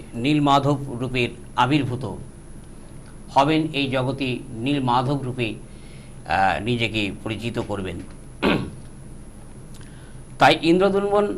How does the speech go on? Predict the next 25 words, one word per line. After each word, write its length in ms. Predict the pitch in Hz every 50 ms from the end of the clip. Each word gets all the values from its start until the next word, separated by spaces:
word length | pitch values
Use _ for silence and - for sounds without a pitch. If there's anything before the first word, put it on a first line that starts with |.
| - -
রাজাকে 640 | 139 139 143 151 156 160 156 156 160 165 165 - - - 147
ভগবান 440 | 139 135 143 147 147 147 147 143 139
বিষ্ণু 460 | 131 139 131 131 - - 135 131 127 - - - - - - - - - - -
আদেশ 380 | 120 131 131 151 147 - -
স্বরূপ 280 | - - 127 120 123 120 - - - - - -
বলেছিলেন 540 | 117 113 127 127 127 127 - 117 117 117 113
যে, 120 | 107 113 110
"তুমি 280 | - 113 110 120 113
আমার 320 | 110 107 107 110 107 92 101
রূপের 240 | 107 107 131 123 127 -
প্রতিষ্ঠা 420 | - - 143 170 - - - 123
করো।" 260 | - - 78 76 69 - - - - - - - - - - - - - - - - - - - - - - - - -
তা 80 | 135
যাই 260 | 120 110 139 170 175
হোক, 320 | 175 147 180 180 - - - - - - - - - - - - - - - - - - -
ইন্দ্রদুম্ন 600 | - 156 165 170 175 156 160 156 156 160 156 151
রাজা 500 | 147 143 143 143 135 143 139 131 - - - -
নীলমাধবের 720 | 127 135 139 135 127 127 131 135 131 127 127 123 127 127 123 113 - - - 107
যে 160 | 117 123 120
কী 220 | 101 - 131 139
ধরনের 380 | 123 117 117 120 120 123 123 123
মূর্তি 340 | 113 113 113 - - 127 117
হতে 240 | - 120 104 117 107
পারে, 300 | - 110 101 98 95 95 - - - - - - - -
সে 240 | - 123 113 107 -